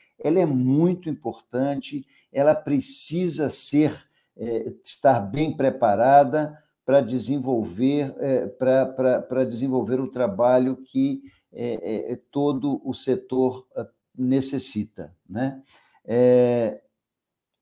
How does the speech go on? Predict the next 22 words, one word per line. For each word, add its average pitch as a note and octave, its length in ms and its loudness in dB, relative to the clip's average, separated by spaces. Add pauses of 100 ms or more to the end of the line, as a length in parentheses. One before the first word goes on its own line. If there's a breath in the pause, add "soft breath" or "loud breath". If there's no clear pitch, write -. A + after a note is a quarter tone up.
(520)
uma G3 240 0
coisa G3+ 360 0
que, E3+ 340 -2
que - 260 0
a C3+ 80 6
gente C3+ 320 -2
quer, B2 400 2
é, B2 280 2
é, G#2 480 -2
assim, G#2+ 320 -4
chamar C3 400 0
a B2+ 40 4
atenção A2+ 760 -2 (500 soft breath)
é F3+ 100 -6
que F#3+ 160 -8
não A3 240 2
é A3+ 80 2
simples, F3+ 760 0
particularmente D3 1200 0
no B2+ 140 0
nosso A2+ 400 -2
país, B2 800 -2